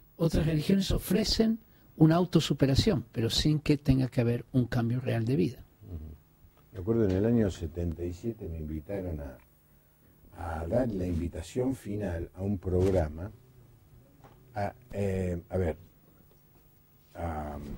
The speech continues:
Speaker 2: se vio, ¿viste? Porque no sos tan bajito, este, Jorge. Lo normal es pasar por detrás de la cámara. Eh, era una película muy interesante del Instituto Moody,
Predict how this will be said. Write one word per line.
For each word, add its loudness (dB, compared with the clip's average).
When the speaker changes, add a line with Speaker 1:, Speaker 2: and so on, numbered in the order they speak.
Speaker 2:
se 2
vio, 4
¿viste? -4
Porque -8
no -6
sos 0
tan 2
bajito, 0
este, -6
Jorge. -2
Lo 4
normal 4
es 4
pasar 2
por 2
detrás 8
de 2
la 0
cámara. -6
Eh, 10
era 4
una 2
película 0
muy 2
interesante -4
del -2
Instituto -2
Moody, 0